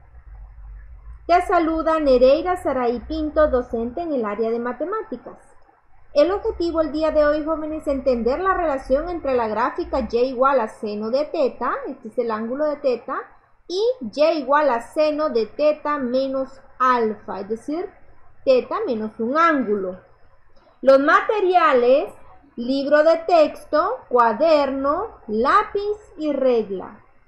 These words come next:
Este contenido lo puedes encontrar en la página ciento veintitrés de la guía del docente y en la página ciento nueve del libro del estudiante.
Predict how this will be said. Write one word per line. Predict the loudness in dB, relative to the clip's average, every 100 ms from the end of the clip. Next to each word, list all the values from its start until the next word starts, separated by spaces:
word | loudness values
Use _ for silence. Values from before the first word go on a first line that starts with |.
| _ -10
Este | -4 -4
contenido | -2 -2 -2 -4 0 2
lo | 4 4
puedes | 4 4 2
encontrar | -2 -4 -4 -2 -2 -2
en |
la | -2 -2
página | -2 -2 -2 -2
ciento | -2 0 2
veintitrés | 4 2 -2 -10 -2 2 4 4 -2 -8 -20 -20 -20
de | 0 2
la | 2 0
guía | 0 -2
del | -2 -2
docente | -2 -2 -2 -2 -2 2 2
y | 2 0
en | 0
la | 0 -2
página | 0 0 -2 -6 -6
ciento | -2 -2 -2 -4
nueve | -2 0 0 -2 -2 -6
del | -2 0 0
libro | -2 -6 -2 0
del | 0
estudiante. | -4 -8 -12 -8 -8 -10 -16 -20